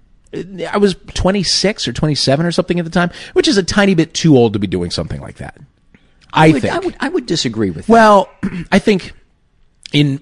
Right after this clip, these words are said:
Speaker 1: in, <clears throat> in the context of my life, it felt a little, like, I felt like it, it, like a foolish thing that maybe I should have left behind. I'm glad I didn't, because it changed the course of my life. Um, but,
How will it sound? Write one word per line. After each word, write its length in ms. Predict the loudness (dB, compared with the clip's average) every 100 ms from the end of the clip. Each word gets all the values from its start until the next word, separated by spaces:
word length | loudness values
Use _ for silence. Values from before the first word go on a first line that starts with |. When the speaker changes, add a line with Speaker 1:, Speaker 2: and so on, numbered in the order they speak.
| -6
Speaker 1:
in, 240 | -2 -2 -2
<clears throat> 60 | -4 -4 -2
in 80 | -2
the 60 |
context 340 | 0 2 2 2
of 60 |
my 140 | 0 0
life, 220 | -2 -4
it 60 | -4
felt 220 | -2 -2
a 20 |
little, 260 | -2 -4 -2
like, 220 | -2 -2 -6 -6
I 100 | -2
felt 220 | 2 4 4
like 240 | 2 0
it, 200 | -4 -4
it, 160 | -6 -2
like 180 | -2
a 40 | 0
foolish 360 | 2 4 4
thing 200 | 2 0
that 120 | 0 -2
maybe 300 | -2 -2 -4
I 40 |
should 180 | -4 -4
have 100 | -4
left 180 | -8 -6
behind. 280 | -6 -6 -10 -6
I'm 120 | 0
glad 180 | 4 4
I 60 | 2
didn't, 420 | 2 0 -6 -10
because 200 | -4 -4
it 80 | -2
changed 340 | -2 -2 -6
the 60 | -2
course 240 | -2 -2
of 60 | -4
my 120 | -2
life. 420 | 0 0 -2 -12 _ _ _ _ _ _ _
Um, 500 | 0 2 2 0 -6 -12 -4
but, 340 | 0 0 -2